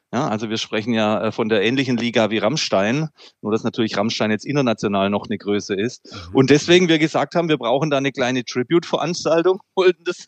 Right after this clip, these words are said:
Speaker 1: regional machen und haben, haben aber der ganzen Geschichte einen sehr großkotzigen Namen, wenn ich das so sagen darf,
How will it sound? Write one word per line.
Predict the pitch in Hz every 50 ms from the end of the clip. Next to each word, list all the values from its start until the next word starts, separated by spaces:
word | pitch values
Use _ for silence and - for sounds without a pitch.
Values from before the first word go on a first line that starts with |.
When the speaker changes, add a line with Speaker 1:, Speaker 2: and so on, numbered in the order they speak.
| - 151
Speaker 1:
regional | - 123 - 147 147 143 120 104 104 117 131
machen | 120 113 107 110 - - 151 165 202 233 277 _ _ _ _ _ _ _ _ - -
und | - 139 139 143 143 139
haben, | - 120 123 127 127 135 131
haben | 131 131 131 131 139
aber | - - - 120 117
der | - 127 123 123 120 120 117 95 120
ganzen | 127 120 127 135 151
Geschichte | 135 139 - - 143 - - -
einen | 127 127 131 131
sehr | - 135 127
großkotzigen | 123 - - 127 151 202 247 - - - - 139 139 - - - 147 - 139 127 127
Namen, | 120 110 117 143 165 170 160
wenn | 147 139
ich | 135 -
das | - -
so | - 139
sagen | - 131 113 120 135 139
darf, | 127 127 131 -